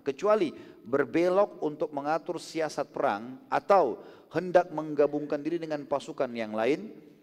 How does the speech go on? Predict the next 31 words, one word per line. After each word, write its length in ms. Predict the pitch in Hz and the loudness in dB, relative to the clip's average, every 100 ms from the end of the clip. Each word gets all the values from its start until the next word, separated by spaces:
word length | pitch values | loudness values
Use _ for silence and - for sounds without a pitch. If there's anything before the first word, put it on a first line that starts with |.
| _ _ 110 | _ _ -4
maka 240 | 120 151 | -2 -4
sesungguhnya 560 | - - 131 160 160 156 | -8 -8 -8 -6 -6 -2
orang 320 | 139 135 143 | -2 -2 -4
itu 160 | - | -8
kembali 560 | 143 135 123 151 160 139 | -6 -4 2 4 4 0
dengan 160 | 123 120 | -4 -6
membawa 320 | 113 123 120 | -4 -2 -2
kemurkaan 560 | 123 117 110 123 113 | -4 -8 -8 -6 -6
dari 160 | 101 98 | -4 -6
Allah. 320 | 87 95 78 - | -6 -10 -12 -12
Kalau 160 | 82 98 | -10 -4
dia 80 | |
lari 240 | 120 143 156 | 0 2 0
bukan 240 | 143 151 | 0 -2
karena 160 | 143 139 | -2 -4
dua 240 | 139 151 | 0 -2
sebab 240 | 147 156 156 | 0 -2 -2
ini, 320 | 180 226 226 - - | -4 -4 -6 -16 -16
maka 240 | - 98 113 | -10 -6 -2
Allah 240 | 139 131 | 0 0
murka 320 | 143 139 131 | 0 0 0
padanya. 320 | 123 123 104 76 - - - | 2 0 -4 -14 -18 -20 -2
Dan 240 | 120 143 | 0 0
tempatnya 640 | - 139 131 175 175 160 | -2 -4 0 0 0 -6
neraka 400 | 147 139 135 135 | -2 0 2 0
jahanam 560 | 120 131 185 208 143 92 - - - _ | -2 -2 -2 0 0 -2 -18 -20 -20 _
dan 240 | 107 110 | -4 -4
amat 320 | 110 113 110 95 | -4 -4 -4 -2
buruklah 480 | 151 196 196 131 | -2 -2 -2 -4
tempat 480 | 117 123 107 104 - | -4 -10 -8 -8 -8
kembalinya. 560 | 101 92 90 90 87 | -10 -6 -6 -6 -14